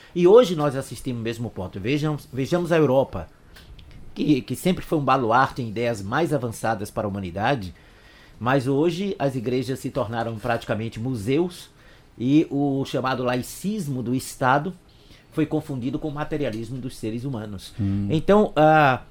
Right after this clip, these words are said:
Speaker 1: a única coisa que eu vou fazer uma ressalva, o Rafael colocou muito bem também na mesma linha de raciocínio,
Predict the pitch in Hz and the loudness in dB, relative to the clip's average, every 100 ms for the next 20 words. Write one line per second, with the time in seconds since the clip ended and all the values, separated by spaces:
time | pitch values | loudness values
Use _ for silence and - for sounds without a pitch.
0 | - 208 233 190 175 156 139 123 131 - | 0 0 4 2 4 2 2 0 -2 -4
1 | 117 120 107 107 - 143 147 110 101 101 | -4 -4 -4 -6 -2 2 2 2 -4 -4
2 | 104 113 113 107 117 101 104 98 131 151 | -4 -4 0 0 0 -2 -2 -2 -2 -2
3 | 98 98 110 107 98 101 104 117 107 101 | -4 -4 -4 -6 -6 -6 -6 -4 -4 -4
4 | 104 98 101 101 95 - 156 | -4 -4 -4 -6 -8 -4 -4